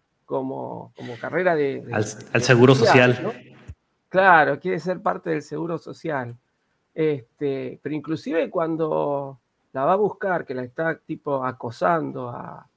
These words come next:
Speaker 1: a Dedra, y la otra le dice, "Vuelve para acá y lo voy a mandar preso al quinto infierno en el borde exterior", y no sé qué, y él la, la agarra del brazo y le dice, "Nosotros queremos lo mismo", como diciéndole, "Vamos", ¿no? Este,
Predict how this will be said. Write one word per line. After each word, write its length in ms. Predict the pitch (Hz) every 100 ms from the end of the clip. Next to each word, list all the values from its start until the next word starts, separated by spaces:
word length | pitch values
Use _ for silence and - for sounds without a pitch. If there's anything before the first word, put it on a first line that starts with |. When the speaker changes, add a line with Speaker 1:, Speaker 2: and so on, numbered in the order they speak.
| _ _ _ _ _
Speaker 1:
a 140 | - 127
Dedra, 460 | 170 175 147 143 156
y 60 |
la 140 | 135 156
otra 260 | 175 165
le 120 | 147 151
dice, 320 | 147 143 139
"Vuelve 340 | 151 202 196
para 200 | 190 143
acá 200 | 147 202
y 40 | 196
lo 120 | 160
voy 160 | 180
a 60 | 170
mandar 420 | 147 143 170 165
preso 380 | - 202 - 151
al 420 | 143 139 135 143 _ -
quinto 340 | 185 196 -
infierno 880 | 143 127 170 196 196 180 165 139 - _ _ _ -
en 100 | 143
el 100 | 147
borde 280 | 180 185
exterior", 440 | 160 - 151 180 202
y 60 |
no 100 | 160
sé 140 | 151 160
qué, 100 | 277
y 140 | 240
él 80 | 285
la, 160 | 214 -
la 160 | - 151
agarra 280 | 190 262 196
del 120 | 180
brazo 380 | 247 - 175 175
y 40 |
le 60 | 170
dice, 400 | 190 - 151 151 _ _ _ -
"Nosotros 400 | 147 262 269 190
queremos 320 | 147 156 147
lo 100 | 143
mismo", 460 | 170 247 135 127 -
como 300 | - 123 123
diciéndole, 580 | 143 170 175 160 160
"Vamos", 480 | 156 214 185 139 120 _ _ _ _ _ _ _ _
¿no? 180 | - 233
Este, 640 | 165 123 - 113 110 80